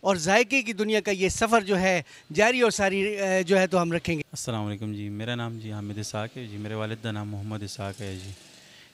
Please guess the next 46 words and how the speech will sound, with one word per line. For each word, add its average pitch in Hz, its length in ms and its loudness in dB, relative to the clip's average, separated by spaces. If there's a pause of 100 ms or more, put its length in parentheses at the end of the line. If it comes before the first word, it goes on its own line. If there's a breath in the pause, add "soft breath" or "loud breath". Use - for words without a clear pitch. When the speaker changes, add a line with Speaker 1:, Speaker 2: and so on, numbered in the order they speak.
(160)
Speaker 2:
ਇਹ 113 540 -10 (440)
ਅੱਸੀ 135 220 -12
ਦੀ 123 100 -8
ਵਜ੍ਹਾ 113 200 -4
ਅੱਸੀ 123 160 -8
ਸਾਲ 117 220 -6
ਪੁਰਾਣੀ 110 300 -4
ਦੁਕਾਨ 113 380 -6
ਹੈ 143 40 -4
ਜੀ। 107 220 -8 (560)
ਤੇ 101 600 -8
ਇਹ 113 160 -10
ਬੁਖਾਰਾ 113 500 -8
ਹਲੀਮ 113 220 -6
ਦੇ 120 100 -2
ਨਾਮ 107 240 -6
ਦੇ 107 60 -10
ਮਸ਼ਹੂਰ 110 340 -10
ਹੈ। 127 120 -8 (120)
ਸਵੇਰ 113 380 -8
ਦਾ 110 120 -8
ਨਾਸ਼ਤਾ 110 300 -8
ਦੇਸੀ 113 400 -10
ਘਿਓ 113 180 -8
ਤੇ 113 120 -18
ਦੇਸੀ 107 280 -6
ਅੰਡੇ 117 220 -2
ਨਾਲ 110 220 -6 (380)
ਦਿੱਤਾ 117 220 -6
ਜਾਂਦਾ 110 240 -10
ਹੈ। 104 80 -16 (600 loud breath)
ਤੇ 107 380 -12
ਚੂੰਕਿ 117 280 -8
ਪਿਸ਼ੋਰੀਆਂ 120 460 -4
ਦੀ 120 80 -6
ਖੁਰਾਕ 107 400 -8
ਹੈ 120 40 -10
ਤੇ 107 100 -12
ਪਿਸ਼ੋਰੀ 113 400 -10
ਨੂੰ 113 120 -8
ਖਾਣਾ 110 280 -8
ਬਹੁਤ 110 240 -8
ਜ਼ਿਆਦਾ 110 240 -6
ਪਸੰਦ 117 320 -8
ਕਰਦੇ 104 300 -8
ਨੇ। 98 140 -10